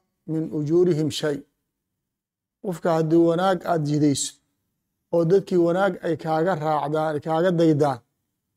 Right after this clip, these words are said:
waxa weeyaan adiga waxaad qabatay iyo waxay qabteen ajirkooda waa lagu siinaya.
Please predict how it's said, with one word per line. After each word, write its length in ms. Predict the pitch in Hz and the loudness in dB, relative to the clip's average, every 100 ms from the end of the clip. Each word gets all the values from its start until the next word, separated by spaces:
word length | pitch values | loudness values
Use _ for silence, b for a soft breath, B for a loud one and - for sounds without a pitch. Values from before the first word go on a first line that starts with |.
| _ _ - | _ _ -10
waxa 200 | 143 175 | -6 0
weeyaan 440 | 180 180 180 175 180 | 2 2 2 -2 -4
adiga 340 | 175 180 220 220 | -2 2 6 6
waxaad 300 | 226 208 202 | 6 2 -2
qabatay 360 | 202 214 208 220 | 0 0 0 0
iyo 80 | 208 | 4
waxay 220 | 202 208 | 4 4
qabteen 360 | 190 170 190 185 | 0 -2 -2 -2
ajirkooda 460 | 202 190 165 175 160 | 0 0 2 2 4
waa 120 | 151 | 4
lagu 180 | 147 143 | 4 -2
siinaya. 400 | - 160 143 | 0 0 0